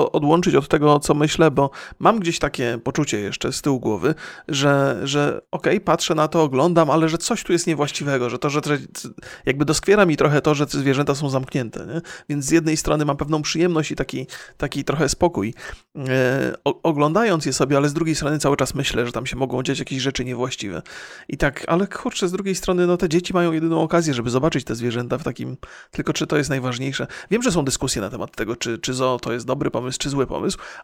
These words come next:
ale bardzo, bardzo lubię, e, bardzo lubię tam spędzać czas. Mm, wrocławskie zoo też się zmienia mocno.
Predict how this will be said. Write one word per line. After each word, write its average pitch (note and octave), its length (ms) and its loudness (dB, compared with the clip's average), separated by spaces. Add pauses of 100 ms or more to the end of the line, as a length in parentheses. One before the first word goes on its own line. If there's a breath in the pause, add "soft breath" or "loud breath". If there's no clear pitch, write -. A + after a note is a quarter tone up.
ale D#3+ 360 4
bardzo, C3+ 400 2
bardzo B2+ 300 -2
lubię, B2+ 400 -2 (340 loud breath)
e, C3 280 -4
bardzo C3 280 -2
lubię B2+ 180 -2
tam C#3 120 -6
spędzać C#3 360 -4
czas. G3+ 320 -2 (220)
Mm, C3+ 600 -8
wrocławskie F#3+ 420 0
zoo A2 160 -4
też - 200 -8
się - 180 -4
zmienia A#2+ 320 -6
mocno. - 420 -8